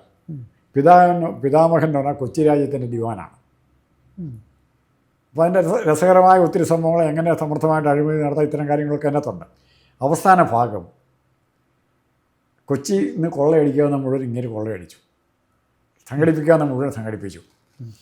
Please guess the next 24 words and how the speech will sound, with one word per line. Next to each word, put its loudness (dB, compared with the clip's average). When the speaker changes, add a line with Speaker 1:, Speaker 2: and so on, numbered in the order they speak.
Speaker 2:
അവസാനം -2
ബ്രിട്ടീഷ് -4
ഗവർണറെ 2
പോയി -4
കണ്ട് -8
ഒരു -6
അഭ്യർത്ഥന -6
നടത്തുകയാണ്, -10
"ഇനി -2
ഇവിടെ -2
ഒന്നുമില്ല, -8
എനിക്ക് -10
എടു-, -4
ഞാൻ -6
എടുക്കാവുന്നതൊക്കെ -8
എടുത്തു, -16
അതുകൊണ്ട് -4
കൊച്ചി -6
മ-, -4
മഹാരാജ്യത്തിൻ്റെ -4
താക്കോല് -4
ഞാൻ -12
അങ്ങയെ -10
ഏൽപ്പിക്കുന്നു." -16